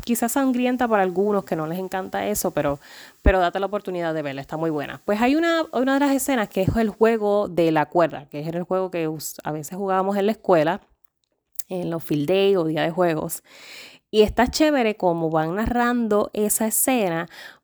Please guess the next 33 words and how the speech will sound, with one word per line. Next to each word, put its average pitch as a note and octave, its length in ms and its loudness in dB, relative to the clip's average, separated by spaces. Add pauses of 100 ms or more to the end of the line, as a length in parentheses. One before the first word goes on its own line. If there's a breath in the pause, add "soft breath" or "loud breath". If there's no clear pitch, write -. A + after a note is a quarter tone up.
porque F3+ 340 4
explican A#3+ 640 4
la F#3+ 80 2
importancia G#3 640 -2
de F#3 160 2
cada B3 800 2
una A#3 320 4
de G#3+ 80 4
las G3 100 4
posiciones A3 680 0
de F3 80 -2
las E3+ 120 -2
personas C4+ 440 -2
que F3 180 0
van G#3+ 340 -2
en G#3 140 0
esa E3+ 280 0
cuerda. C3+ 480 -2 (280)
Cómo A3+ 320 4
entonces C4+ 540 0
la F3 460 0
posición F#3+ 580 0
de A3 120 -2
cada G#3 360 4
persona, F#3+ 640 0
el D#3 200 -2
papel G#3 400 0
de F3 120 0
cada D#3 260 2
persona A3 420 2
en F3 140 -2
ese C#4 340 4
juego A#3+ 640 2